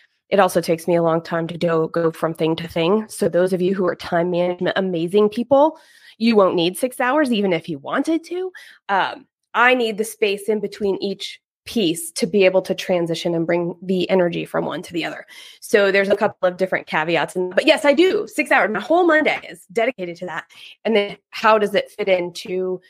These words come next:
adjusting the rest of the week, rearranging the team's time,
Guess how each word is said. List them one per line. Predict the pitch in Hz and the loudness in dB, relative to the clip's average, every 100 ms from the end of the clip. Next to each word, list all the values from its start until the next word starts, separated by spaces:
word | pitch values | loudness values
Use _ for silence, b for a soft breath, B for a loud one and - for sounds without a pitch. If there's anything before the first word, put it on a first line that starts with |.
| b b | b b
adjusting | 208 180 - 202 | 0 0 0 -2
the | 180 | -2
rest | 170 - - | -4 -10 -16
of | 180 | -14
the | 196 | -6
week, | 262 302 294 B B B _ | -2 -2 -4 B B B _
rearranging | 208 220 208 190 190 180 175 170 170 | -2 4 4 4 2 0 -2 -4 -6
the | - 165 | -10 -4
team's | - 311 302 294 | 2 4 4 2
time, | 262 240 220 220 | 0 4 4 2